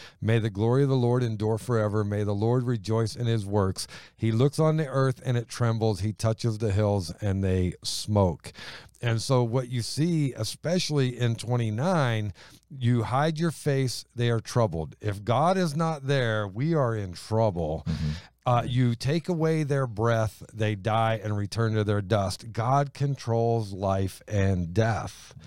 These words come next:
Speaker 1: Now, some people get angry at God because he takes away some too young, if you will. And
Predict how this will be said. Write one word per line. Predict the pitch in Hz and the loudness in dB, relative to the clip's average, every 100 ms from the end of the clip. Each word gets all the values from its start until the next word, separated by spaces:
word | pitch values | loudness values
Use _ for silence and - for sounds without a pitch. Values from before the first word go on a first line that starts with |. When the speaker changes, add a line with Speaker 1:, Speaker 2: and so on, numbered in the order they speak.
| - - - _ | -20 -20 -20 _
Speaker 1:
Now, | 120 127 120 - | 0 2 2 0
some | - 135 160 | -2 0 0
people | 190 170 | 2 2
get | 139 117 | 0 0
angry | 107 170 226 208 127 | 0 0 0 2 0
at | 101 | 0
God | 104 101 104 - 113 | 2 2 2 -2 -2
because | 110 120 107 95 - | 0 2 0 -2 -6
he | 107 110 | -2 0
takes | 113 110 - | 2 0 0
away | 107 110 107 104 95 | 0 2 2 0 -4
some | - 110 107 104 101 | -2 2 2 0 -4
too | - 123 | -2 0
young, | 104 107 110 113 | 2 2 2 0
if | 98 - | -4 -2
you | 101 | -2
will. | 92 101 123 123 | -2 0 2 0
And | 101 | -2